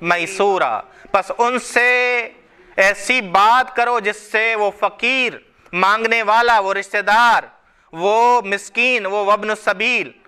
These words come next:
مسافر جو راستے میں فقیر ہوا ہے، وہ نا امید ہو کر نہ جائے،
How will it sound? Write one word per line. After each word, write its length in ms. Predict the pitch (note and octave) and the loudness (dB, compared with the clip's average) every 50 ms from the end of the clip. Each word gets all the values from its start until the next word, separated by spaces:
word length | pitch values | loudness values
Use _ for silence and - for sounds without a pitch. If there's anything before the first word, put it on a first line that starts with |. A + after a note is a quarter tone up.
| - | -8
مسافر 440 | F3 F#3+ F#3 - A3 A3 G#3+ A#3 A#3 | -6 -4 0 2 2 2 2 0 -2
جو 160 | A3 G#3 G#3+ | -2 0 0
راستے 300 | G3+ G#3 G#3 G#3 - A#3 | 2 2 0 0 -2 -4
میں 120 | A3 G#3 F#3+ | -4 -4 -6
فقیر 280 | A3 G3 - A3 A#3+ A#3+ | -6 -6 -6 -4 -4 -2
ہوا 300 | A#3 A3 G3+ F#3 D#3 C3+ | 0 2 2 2 2 0
ہے، 60 | A2+ - - - - - | -2 -6 -14 -18 -8 -4
وہ 80 | G3 A3 | -2 0
نا 240 | A3 A#3+ C4 C#4 | 2 2 2 2
امید 220 | C#4 C#4+ D4 D4+ C4+ | 2 0 0 0 0
ہو 120 | A3+ G#3+ | 0 0
کر 120 | G#3 G#3+ G3 | 0 -2 -2
نہ 120 | F#3 F#3+ F#3 F3 | -2 -2 -2 -2
جائے، 140 | C#3 G#2+ | -4 -10